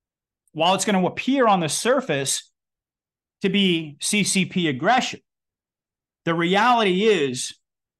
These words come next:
is that this is a joint operation involving Chinese patriots and elders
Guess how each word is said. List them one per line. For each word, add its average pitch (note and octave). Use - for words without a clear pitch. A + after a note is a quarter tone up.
is D3
that D#3
this G3
is F#3
a D3+
joint F3+
operation D#3+
involving D3+
Chinese G3
patriots G3
and D#3+
elders C#3